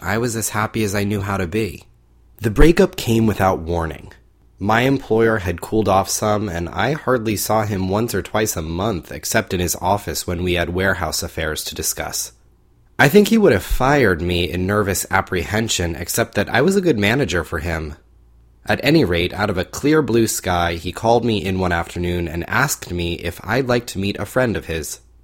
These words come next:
At the time, we were storing about thirty tons of electronic components for a big firm out in Inglewood. The friend had recently been transferred from an Eastern office, and he controlled the storage contract.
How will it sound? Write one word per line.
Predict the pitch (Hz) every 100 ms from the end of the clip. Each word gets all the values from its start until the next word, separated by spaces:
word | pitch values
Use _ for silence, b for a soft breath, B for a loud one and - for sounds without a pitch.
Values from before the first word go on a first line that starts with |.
| _ _
At | 143 165
the | -
time, | 110 95 92 95
we | 104
were | 113
storing | - - 92 95
about | 87 80 -
thirty | - 101 95
tons | 92 - 92 95
of | 87
electronic | 87 87 - 92 87 -
components | 85 85 95 92 92 -
for | 90
a | 82
big | 73 101 85
firm | - 90 90 98
out | - 87
in | 85 85
Inglewood. | 90 92 92 92 98 104 _ _ _
The | - 110
friend | - 160 160
had | 131
recently | 92 123 117 117 113
been | 104 95
transferred | - 107 104 - 101 98 98
from | - 92
an | 87
Eastern | 131 135 101 87
office, | 78 73 85 87 -
and | - 92
he | 85 147
controlled | - 117 - 107 95
the |
storage | 95 - 156 107 -
contract. | 85 78 - 78 - -